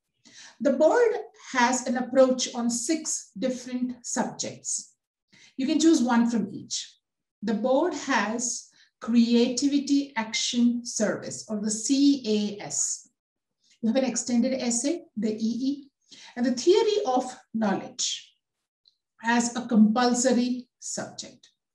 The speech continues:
If we look at the criteria and competency level, C B S E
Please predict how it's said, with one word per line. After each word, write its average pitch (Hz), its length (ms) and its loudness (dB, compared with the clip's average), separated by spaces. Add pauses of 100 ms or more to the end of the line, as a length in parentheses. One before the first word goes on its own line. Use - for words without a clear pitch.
(680)
If 277 160 0
we 294 80 4
look 339 280 6
at 233 200 0
the 262 120 0
criteria 226 880 -2 (880)
and 262 180 0
competency 240 760 0
level, 160 320 -4 (440)
C 330 540 0
B 320 220 6
S - 260 -2
E 214 340 -6